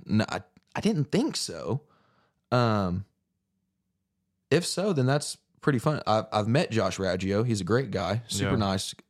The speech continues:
Speaker 1: Um, makes some of the most badass duck calls I've ever seen that are hand turned.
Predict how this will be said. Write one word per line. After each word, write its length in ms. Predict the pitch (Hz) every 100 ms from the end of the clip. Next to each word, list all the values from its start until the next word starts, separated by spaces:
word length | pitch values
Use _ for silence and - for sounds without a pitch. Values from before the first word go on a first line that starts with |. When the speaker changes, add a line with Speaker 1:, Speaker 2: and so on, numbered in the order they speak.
| -
Speaker 1:
Um, 460 | 101 98 92 85 101 - - - - -
makes 600 | 104 113 - - - -
some 180 | - 113
of 80 | 107
the 120 | 98
most 300 | 101 98 -
badass 560 | 104 110 123 101 110 -
duck 180 | 107 -
calls 280 | - 82 87
I've 140 | -
ever 180 | 95 95
seen 320 | - 85 80
that 100 | 92
are 60 | 90
hand 300 | 101 95 92
turned. 360 | 92 71 -